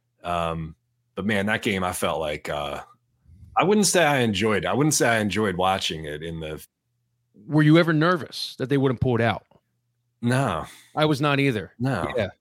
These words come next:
Speaker 1: No.
Speaker 2: Once, once Riverboat Ron, which he should have that nickname be taken away from him forever for not going for two, killing Eagles when he could have. Uh, once he didn't go for two, I was like, "Okay, this is the Eagles ball game."
Speaker 1: I, did you read his explanation for that?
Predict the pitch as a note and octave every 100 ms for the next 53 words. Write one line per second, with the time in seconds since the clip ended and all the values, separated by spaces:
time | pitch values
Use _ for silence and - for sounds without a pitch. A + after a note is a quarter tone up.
0 | _ _ - A#2+ A#2+ F3+ - C3+ C3+ D#3
1 | F3+ - - D3 D#3+ C#3+ C3+ D3 C#3+ C#3
2 | A#2+ A2+ A2 B2+ D3+ C#3 C3 A#2 - -
3 | C3+ B2+ A#2 C3 A#2+ A#2 A2+ G#2 A2 C#3
4 | A#2 A2+ B2 A2+ A2+ G#2 G2 C3+ A2 G#2+
5 | A#2 A#2 A2 A2+ G#2 G#2+ B2+ A2 - -
6 | B2 A2+ A2 G#2+ G#2 G#2 F#2+ C3+ A#2 -
7 | - - - - _ _ _ _ C#3+ C3+
8 | B2+ E3+ F#3 C#3+ C#3 B2 B2 A#2+ - C#3
9 | A#2 A#2 C3+ C3+ B2 B2 B2+ B2 G#2+ A#2+
10 | A#2 G#2 F2+ _ _ - - - - -
11 | _ - - - - - _ _ _ -
12 | A3 F#3+ F3 F#3 C4 F#3+ F#3 D3 B2 B2
13 | A2+ G2+ G#2+ C3+ B2 B2 A#2+ A#2+ -